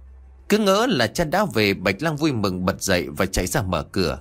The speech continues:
Vừa gọi vừa mở cửa ra nhưng lại không thấy gì. Nhìn xuống thì mới thấy một người đang hấp hối nằm cấp cứu. Vội đưa anh ta vào trong nhà, sau khi tỉnh dậy mới biết đó là một trong những người tháp tùng cha mình đến Mộc Nạm.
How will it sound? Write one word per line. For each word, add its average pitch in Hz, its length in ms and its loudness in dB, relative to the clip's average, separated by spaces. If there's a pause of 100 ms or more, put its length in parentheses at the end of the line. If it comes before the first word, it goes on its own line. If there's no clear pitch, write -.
(480)
Vừa 131 140 2
gọi 101 280 2
vừa 104 160 0
mở 92 200 0
cửa 87 260 -2
ra 117 360 -2 (160)
nhưng 110 300 -2
lại 69 200 -2
không 95 260 -2
thấy 175 160 0
gì. 76 300 -2 (540)
Nhìn 127 180 2
xuống 151 300 0
thì 117 100 0
mới 107 220 -2
thấy 147 180 2
một 131 240 -2
người 90 200 0
đang 127 200 -6
hấp 185 180 -2
hối 135 220 0
nằm 101 260 -4
cấp 170 140 -4 (120)
cứu. 156 280 0 (880)
Vội 131 340 4
đưa 156 160 -2
anh 185 180 -2
ta 185 180 0
vào 131 160 -2
trong 170 260 -2
nhà, 82 320 0
sau - 220 0
khi 92 120 -2
tỉnh 92 240 -2
dậy 90 140 -2
mới 123 160 -2
biết 175 280 -2
đó 175 120 2
là 185 140 0
một 90 300 -2
trong 151 140 -2
những 175 160 -2
người 107 140 2
tháp - 300 -4
tùng 90 220 0
cha - 160 -2
mình 92 320 -2
đến 156 140 -2
Mộc 98 240 -4
Nạm. 76 200 -4